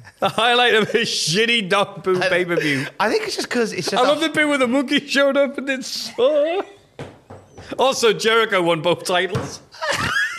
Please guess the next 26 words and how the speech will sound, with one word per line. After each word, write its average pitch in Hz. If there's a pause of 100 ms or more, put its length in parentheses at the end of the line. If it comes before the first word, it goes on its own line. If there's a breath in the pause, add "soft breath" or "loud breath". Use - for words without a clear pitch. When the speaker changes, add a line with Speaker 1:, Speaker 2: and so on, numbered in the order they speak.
(2500 loud breath)
Speaker 2:
Jericho 214
became 190
the 170
first 185
ever 190
Undisputed 170
Champion 175
ever, 180
but 170
I 156
mainly 185
liked 147
it 156
when 156
the 151
monkey 156
came 151
up 147
and 139
just 135
kept 147
shouting, 147
"Get 147
your 135
cock -
out." 139